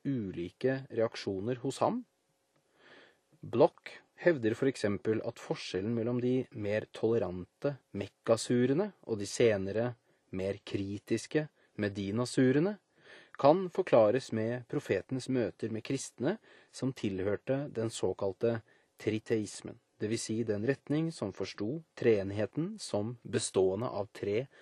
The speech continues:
adskilte guddommer, og som dermed kan fremstå som polyteisme. Ifølge Bloch var nettopp denne retningen sentral i Najran i år seks tjueåtte, da en delegasjon reiste til Medina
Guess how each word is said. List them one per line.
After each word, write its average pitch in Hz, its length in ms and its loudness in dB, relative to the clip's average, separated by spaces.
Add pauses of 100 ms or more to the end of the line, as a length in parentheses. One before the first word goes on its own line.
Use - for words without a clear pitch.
(180)
adskilte 98 680 -4
guddommer, 110 480 -2 (520)
og 139 80 -4
som 160 200 0
dermed 110 440 4
kan 151 200 0
fremstå 101 640 0
som 113 320 -2 (160)
polyteisme. 120 640 -4 (1200)
Ifølge 127 400 2
Bloch 135 380 2 (640)
var 127 180 4
nettopp 139 320 0
denne 117 240 6
retningen 117 520 -2
sentral 127 680 2
i 123 120 -2
Najran 113 580 0 (240)
i 110 240 -6 (120)
år 107 260 -4
seks - 340 -4
tjueåtte, - 400 -4 (760)
da 120 80 10
en 127 120 6
delegasjon 139 760 -2 (180)
reiste 117 480 2
til 117 160 0
Medina 117 460 -4